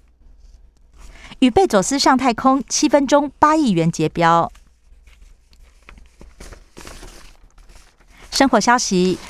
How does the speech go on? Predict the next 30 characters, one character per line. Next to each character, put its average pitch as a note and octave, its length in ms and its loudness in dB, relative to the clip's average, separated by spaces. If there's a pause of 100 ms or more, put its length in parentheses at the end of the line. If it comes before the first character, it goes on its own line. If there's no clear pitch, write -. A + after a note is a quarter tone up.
(100)
中 A#3+ 120 2
国 G#3 80 0
时 - 100 -8
报 A3 100 0
报 A3 160 2
道， D3 240 0 (920)
新 F#4+ 240 -2
北 D4 140 2
市 - 460 -2
鱼 A#3+ 160 2
笋 F#3+ 320 0
叶 C#4+ 120 2
菜 C4+ 260 0
涨 - 280 -4
七 - 200 -4
成， F#3+ 340 -2 (140)
空 B3+ 180 0
心 C4+ 200 0
菜、 C4 260 0
青 - 220 -2
江 D4+ 220 0
菜 D4+ 200 0
更 G3+ 180 0
是 E3 140 -6
翻 F3+ 220 0
倍。 F3 300 0 (1500)
防 D4 180 2
疫 F#4 120 4
优 D#4 120 2
先， D#4 340 0